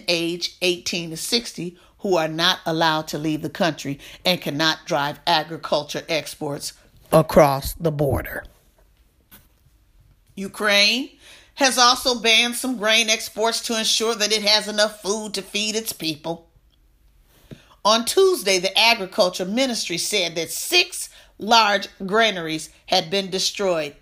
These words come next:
by Russian shelling. Farmers say they face shortages of fuel and fertilizer,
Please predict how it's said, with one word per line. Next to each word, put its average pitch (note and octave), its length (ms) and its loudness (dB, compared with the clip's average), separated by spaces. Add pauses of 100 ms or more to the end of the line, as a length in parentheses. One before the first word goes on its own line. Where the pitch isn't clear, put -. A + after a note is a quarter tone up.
by F3 180 2
Russian F3 640 -4
shelling. D#3 600 -4 (760)
Farmers C4 380 4
say B3+ 180 4
they A3+ 180 2
face A#3 340 0
shortages A#3+ 680 0
of - 240 -2
fuel A#3+ 560 0
and C4 320 4
fertilizer, D3+ 800 -2